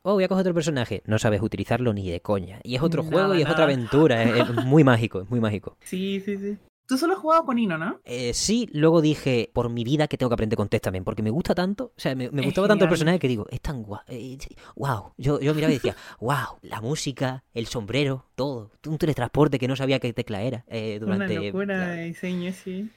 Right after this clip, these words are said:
Speaker 1: Digo, "Tengo que aprender, tengo que aprender". Y, y ya le supe un poco, eso sí, me ha supuesto una bajada de dos plantas, pero es que me da igual. <laughs> <laughs> Me da igual hasta
Speaker 2: Es lo
Speaker 1: el
Speaker 2: de menos, sí, eso. Lo importante es aprender y sentirte a gusto con el personaje que estás aprendiendo. <laughs>
Speaker 1: Total. ¿Cuál,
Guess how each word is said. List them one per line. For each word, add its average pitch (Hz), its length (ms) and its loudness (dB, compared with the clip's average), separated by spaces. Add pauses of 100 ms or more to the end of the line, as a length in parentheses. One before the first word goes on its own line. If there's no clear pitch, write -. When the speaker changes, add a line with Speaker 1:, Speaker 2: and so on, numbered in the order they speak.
Speaker 1:
Digo, 117 280 -2
"Tengo 135 120 2
que 147 60 2
aprender, 110 320 -4
tengo 123 160 0
que 113 80 0
aprender". 101 240 -4
Y, 113 200 -10
y 120 120 -6
ya 120 100 2
le 147 80 4
supe 160 300 0
un 139 80 2
poco, 156 340 4
eso 117 160 0
sí, 113 160 -2
me 101 100 0
ha 107 40 0
supuesto 120 440 -2
una 113 140 0
bajada 107 300 0
de 107 60 0
dos 104 120 -2
plantas, 135 300 0
pero - 100 -6
es 95 60 -8
que 98 80 -14
me 95 60 -12
da 90 60 -8
igual. 85 200 -10 (240)
<laughs> - 420 -8 (120)
<laughs> 127 140 -6
Me 127 60 -2
da 104 80 -4
igual 101 180 -6
hasta 107 140 -4
Speaker 2:
Es 170 80 -4
lo 180 120 -2
Speaker 1:
el 170 40 -2
Speaker 2:
de 165 100 -4
menos, 170 480 -4
sí, - 120 -10
eso. 180 160 -10
Lo 170 60 -6
importante 175 380 -4
es 202 60 0
aprender 170 420 -4
y 196 120 -6
sentirte 175 580 -8
a 160 60 -2
gusto 180 280 -4
con 170 80 -6
el 165 100 -6
personaje 175 360 -4
que 165 60 -4
estás 165 420 -8 (140)
aprendiendo. 160 520 -4 (220)
<laughs> - 520 -4
Speaker 1:
Total. 87 440 -2
¿Cuál, 127 200 -6